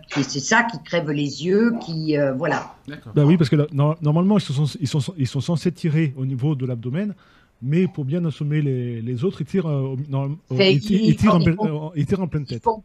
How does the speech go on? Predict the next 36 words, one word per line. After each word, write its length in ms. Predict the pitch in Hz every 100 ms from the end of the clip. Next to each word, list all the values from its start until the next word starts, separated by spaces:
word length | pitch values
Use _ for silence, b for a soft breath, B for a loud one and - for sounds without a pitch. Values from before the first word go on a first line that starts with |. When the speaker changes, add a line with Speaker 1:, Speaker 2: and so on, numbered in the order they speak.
| -
Speaker 1:
plus 120 | 233
que 100 | 220
les 180 | 202 190
assommer 440 | 208 247 247 294
parce 260 | 294 202 -
qu'ils 160 | - 196
crèvent 440 | - 226 214 202
des 300 | 196 208 170
yeux. 220 | 247 240 - B
Speaker 3:
Oui, 100 | 180
bah 40 | 165
Speaker 1:
Ils 40 |
Speaker 3:
voilà, 160 | 123 190
c'est 60 |
ce 0 |
Speaker 1:
crèvent 160 | - 220
Speaker 3:
que 60 | 143
je 40 |
te 60 | 170
Speaker 1:
des 160 | 214
Speaker 3:
dis. 120 | -
Speaker 1:
yeux. 220 | 262 233 - _ -
Il 160 | 196 180
y 60 |
a 120 | 214 202
un 100 | 214
mec 220 | 240 233
qui 40 |
a 80 | 190
eu 140 | 190 190 -
toutes 280 | 233 -
les 220 | 240 208 208
dents 280 | 208 208
cassées, 380 | 202 208 202 240
il 160 | 226 165
était 340 | 170 180 180